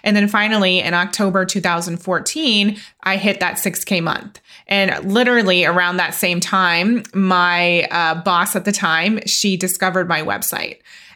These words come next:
And she wasn't happy about it, although I had disclosed the fact that I had started this company.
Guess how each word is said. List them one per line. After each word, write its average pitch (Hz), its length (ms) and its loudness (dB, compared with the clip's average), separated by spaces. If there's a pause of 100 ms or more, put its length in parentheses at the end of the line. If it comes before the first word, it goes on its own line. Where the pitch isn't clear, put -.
And 208 260 4
she 214 160 2
wasn't 226 300 2
happy 185 280 0
about 170 240 2
it, 190 220 2
although 202 300 4
I 214 60 4
had 202 240 0
disclosed 180 720 0
the 196 80 -2
fact 170 400 -2
that 180 120 0
I 175 60 0
had 170 160 -2
started 170 300 -2
this 196 180 -2
company. 175 580 -2